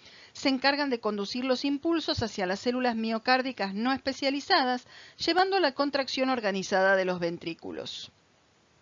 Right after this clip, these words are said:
En la imagen podemos ver cómo se lleva a cabo el mecanismo de despolarización del corazón.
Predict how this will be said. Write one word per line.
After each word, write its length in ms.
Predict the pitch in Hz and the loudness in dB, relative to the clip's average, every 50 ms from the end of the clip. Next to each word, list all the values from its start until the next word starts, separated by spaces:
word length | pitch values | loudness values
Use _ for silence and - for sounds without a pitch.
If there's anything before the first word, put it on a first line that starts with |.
| _ _ _ _ _ _ _ _ _ _ _ _ _ _ _ _ _ _ _ _ _ _ _ _ _ _ _ _ _ _ _ _ _ _ _ _ _ _ _ _ _ _ _ _ _ _ - _ - - - - - - - - - | _ _ _ _ _ _ _ _ _ _ _ _ _ _ _ _ _ _ _ _ _ _ _ _ _ _ _ _ _ _ _ _ _ _ _ _ _ _ _ _ _ _ _ _ _ _ -20 _ -20 -20 -20 -20 -20 -20 -6 4 8
En 160 | 381 415 403 | 8 10 12
la 80 | 349 | 10
imagen 560 | 269 233 214 214 208 202 - - 247 277 359 - - - - _ - | 10 10 8 8 6 6 4 2 2 2 2 0 -4 -18 -16 _ 4
podemos 400 | 320 311 330 349 370 381 330 311 | 6 6 8 8 8 8 8 8
ver 220 | 311 285 302 294 _ _ - | 6 2 2 2 _ _ -2
cómo 300 | - 302 311 311 320 311 | 2 2 4 4 4 2
se 240 | - - 302 285 | 2 0 -2 -2
lleva 280 | 269 - 294 277 277 269 | 0 2 2 4 6 6
a 60 | 262 247 | 4 4
cabo 240 | - 262 269 277 302 | 4 4 4 4 4
el 80 | 302 | 2
mecanismo 640 | 254 226 220 - 240 226 226 226 226 208 - 247 240 226 | 2 0 0 2 2 2 2 2 -2 -2 0 0 0 2
de 140 | 214 202 | 2 2
despolarización 1120 | 185 196 190 190 - 208 196 175 170 175 185 175 - 190 180 - - 196 185 190 196 190 180 - 185 | 2 0 -2 -2 0 0 2 2 2 0 0 -2 -2 -2 -2 -2 0 0 0 2 0 -2 -4 -6 -2
del 180 | 190 180 175 | 0 0 0
corazón. 600 | 165 - 170 165 165 165 - 165 143 139 143 - | 2 2 2 2 2 0 -2 -4 -4 -4 -8 -14